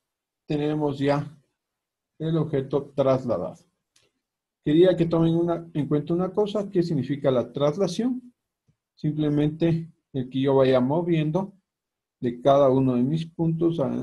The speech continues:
una nueva posición, el ángulo de este vector y la distancia del vector. ¿Sí?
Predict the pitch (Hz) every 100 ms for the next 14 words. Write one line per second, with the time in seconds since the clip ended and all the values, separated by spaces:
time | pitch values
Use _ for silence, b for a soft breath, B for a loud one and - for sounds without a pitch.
0 | - 139 139 131 123 127 127 135 135 _
1 | _ _ _ _ _ _ _ 170 185 208
2 | - 170 175 180 - _ _ _ 147 135
3 | 143 147 170 160 139 120 131 - 175 190
4 | - 196 208 - _ _ _ _ _ _
5 | _ _ _ - 165 175 - - _ _
6 | _ _ _ _ _ _ _ _ - 143
7 | 139 135 - - 143 139 135 143 135 -
8 | - _ _ _ _ 151 127 113 - -
9 | 90 - _ _ _ _ _ _ _ _
10 | _ _ - 151 160